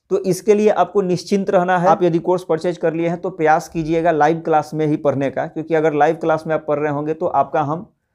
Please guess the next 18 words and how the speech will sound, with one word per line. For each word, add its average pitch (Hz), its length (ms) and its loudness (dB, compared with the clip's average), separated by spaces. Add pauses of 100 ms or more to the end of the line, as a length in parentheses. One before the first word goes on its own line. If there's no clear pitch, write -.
(240)
डाउट 143 340 2
भी 156 140 0
क्लियर 151 300 0
करा 139 200 0
देंगे। 120 360 -4 (600)
वैसे 156 360 2
तो, 196 280 0
अ, 147 200 -2 (300)
लाइव 165 300 4
क्लास 175 320 2
होने 170 200 -2
के 175 100 -2
बाद 160 280 0
वीडियो 156 240 2
एप्लीकेशन 165 520 -2
पे 160 140 -2
रहेगा 147 340 0
ही, 117 200 -4